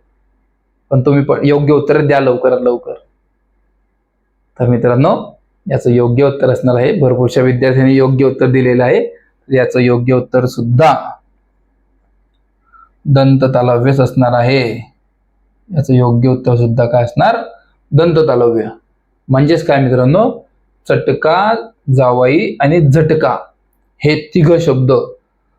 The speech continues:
दंत तालव्य वर्णांमध्ये येणार. तुमचा हा पूर्ण पॉइंट क्लिअर झालेला आहे.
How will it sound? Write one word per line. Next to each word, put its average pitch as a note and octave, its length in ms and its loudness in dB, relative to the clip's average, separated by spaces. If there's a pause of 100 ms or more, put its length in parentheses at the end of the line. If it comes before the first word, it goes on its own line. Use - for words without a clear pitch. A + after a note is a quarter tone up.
(240)
दंत C#3+ 240 2 (120)
तालव्य B2+ 320 2
वर्णांमध्ये B2 500 0
येणार. A#2+ 260 0 (1200)
तुमचा C3 260 0
हा C3+ 120 0
पूर्ण F#3+ 380 0
पॉइंट F3 280 0
क्लिअर F3 200 2
झालेला D3+ 300 2
आहे. C#3+ 380 -2